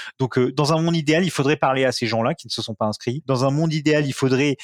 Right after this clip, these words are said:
avoir une ultra segmentation et te dire, réfléchir vraiment à tous tes segments et être complètement agnostique de toute idée, ce qu'on n'a pas fait, hein. Nous, on avait vraiment une idée assez précise de à qui on pensait qu'on allait adresser Pixelme.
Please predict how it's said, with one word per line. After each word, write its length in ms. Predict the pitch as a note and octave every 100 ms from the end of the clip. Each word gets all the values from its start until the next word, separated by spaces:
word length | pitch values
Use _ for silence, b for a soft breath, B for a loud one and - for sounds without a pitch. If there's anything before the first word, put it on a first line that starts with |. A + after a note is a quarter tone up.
| B B
avoir 320 | - C3 B2+
une 120 | B2+ C#3
ultra 300 | D#3+ - E3+
segmentation 760 | - C#3 C#3 C3+ B2 D#3 D#3+
et 80 | C3+
te 100 | -
dire, 220 | A#2 C#3
réfléchir 480 | B2+ C#3 D3+ - C3
vraiment 340 | A#2+ C#3+ E3
à 80 | D#3
tous 140 | - -
tes 120 | E3+
segments 380 | - D3 D3 D3+
et 100 | F3
être 140 | C3 -
complètement 460 | F#3+ E3+ F3 F3+ -
agnostique 580 | D#3+ C#3 D#3+ - F3+ D3
de 140 | B2+
toute 320 | A#2+ - F3+ -
idée, 180 | D#3
ce 140 | D3 -
qu'on 120 | -
n'a 100 | C#3+
pas 120 | C3+ D#3+
fait, 160 | E3+
hein. 100 | C3+ -
Nous, 160 | C#3+ E3+
on 160 | D#3
avait 160 | C3 B2
vraiment 380 | B2 C#3+ E3 C#3+
une 180 | C3
idée 260 | D3+ D#3 E3+ -
assez 240 | D3+ -
précise 460 | - D#3 - F3+ C#3
de 240 | B2+ B2
à 100 | -
qui 200 | C#3 -
on 140 | F3+ C3+
pensait 260 | C#3 -
qu'on 200 | E3 C#3
allait 180 | B2 A#2+
adresser 340 | B2 B2 C3+ D3
Pixelme. 520 | - - A#2 C#3